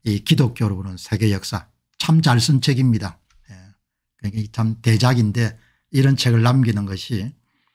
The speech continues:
참 쉽지가 않은데 이런 책을 또 많이 남긴 작가는 영국의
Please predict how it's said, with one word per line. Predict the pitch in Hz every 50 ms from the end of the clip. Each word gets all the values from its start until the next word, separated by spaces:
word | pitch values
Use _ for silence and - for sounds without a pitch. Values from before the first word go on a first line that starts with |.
| _ _ _
참 | - - 110 107
쉽지가 | 104 - - - - - - 131 123
않은데 | 107 104 110 113 113 104 98 92 87 - _ _ _ _ _ _ -
이런 | - 156 165 165 160
책을 | - 135 120 127 117 120
또 | 127 117
많이 | 110 110 104 101 107 123 131
남긴 | 131 139 147 156 156 135 127 107 101 98 98 - _ _ _
작가는 | - 131 117 117 - 139 120 117 98 95 101 107 147 131
영국의 | 127 131 135 127 117 110 90 110 107 101 95 -